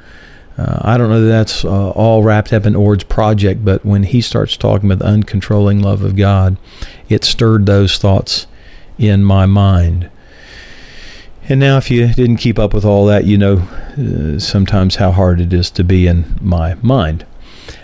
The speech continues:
Um, <clears throat> so join me in these interviews because those are some of the things that I, I'm, I'm willing to plow down. I'm willing to, uh, kind of engage. I, I, I, uh, I like what, uh, my, my friend Greg says, that,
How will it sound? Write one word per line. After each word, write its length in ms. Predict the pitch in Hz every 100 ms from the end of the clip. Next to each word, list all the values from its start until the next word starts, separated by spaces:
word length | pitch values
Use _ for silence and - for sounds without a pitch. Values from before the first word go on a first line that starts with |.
| -
Um, 520 | - 117 113 110 110 - - - 147
<clears throat> 300 | - 98 104
so 340 | 156 123 104 - - - - - - - -
join 300 | 104 151 175
me 120 | 143
in 100 | 117
these 200 | 110 107
interviews 460 | 123 160 113 101 110
because 320 | 110 123 113
those 200 | 127 143
are 80 | 139
some 200 | 147 131
of 80 | 123
the 60 |
things 320 | 110 131 131
that 220 | 120 110 104
I, 260 | 117 98
I'm, 140 | 123 117
I'm 180 | 113 131
willing 240 | 127 127
to 60 | 113
plow 320 | - 120 120
down. 340 | 113 123 90
I'm 160 | 87 101
willing 340 | 110 113 110
to, 440 | 104 104 98 78 98
uh, 40 |
kind 220 | - 110
of 80 | 107
engage. 640 | 104 98 101 98 78 80 80
I, 320 | 85 82 -
I, 420 | - 92 98 107 98 - - - - - -
I, 440 | 95 87 95 98
uh, 260 | 90 92 92 98 -
I 100 | 98
like 300 | 104 113 -
what, 280 | 101 -
uh, 260 | 104 95 92 - - - -
my, 240 | 104 101 104
my 200 | 101 95
friend 260 | - 104
Greg 260 | 98 104 101
says, 380 | - 98 90 92
that, 160 | 95